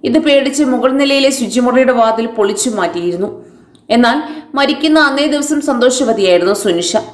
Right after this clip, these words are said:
രാവിലെ കുട്ടികൾക്ക് ട്യൂഷൻ എടുത്തിരുന്നു. എന്നെ വീഡിയോ കോളിൽ വിളിച്ചപ്പോൾ മരിക്കാൻ പോവുകയാണെന്ന് പറഞ്ഞു. ഉടൻ വീട്ടിലെത്തി ആശുപത്രിയിൽ എത്തിച്ചെങ്കിലും രക്ഷിക്കാൻ കഴിഞ്ഞില്ല. ഓണാഘോഷത്തിന് വെള്ളൂരിൽ സംഘടിപ്പിച്ച പരിപാടിയിൽ ഓണവേഷമണിഞ്ഞ മികച്ച ദമ്പതികളായി തെരഞ്ഞെടുക്കപ്പെട്ടത്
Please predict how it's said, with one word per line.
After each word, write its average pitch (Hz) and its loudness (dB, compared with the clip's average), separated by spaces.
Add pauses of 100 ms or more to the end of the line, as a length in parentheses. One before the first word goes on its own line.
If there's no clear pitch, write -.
(460)
രാവിലെ 240 2
കുട്ടികൾക്ക് 269 -2
ട്യൂഷൻ 247 0
എടുത്തിരുന്നു. 180 0 (680)
എന്നെ 262 2
വീഡിയോ 277 0
കോളിൽ 294 4
വിളിച്ചപ്പോൾ 269 0
മരിക്കാൻ 254 0
പോവുകയാണെന്ന് 214 2
പറഞ്ഞു. 170 0 (500)
ഉടൻ 277 2
വീട്ടിലെത്തി 285 -2
ആശുപത്രിയിൽ 254 0
എത്തിച്ചെങ്കിലും 240 0
രക്ഷിക്കാൻ 196 -2
കഴിഞ്ഞില്ല. 175 2 (300)
ഓണാഘോഷത്തിന് 311 2
വെള്ളൂരിൽ 269 2
സംഘടിപ്പിച്ച 269 0
പരിപാടിയിൽ 254 0 (200)
ഓണവേഷമണിഞ്ഞ 254 2 (180)
മികച്ച 233 2
ദമ്പതികളായി 247 2
തെരഞ്ഞെടുക്കപ്പെട്ടത് 240 0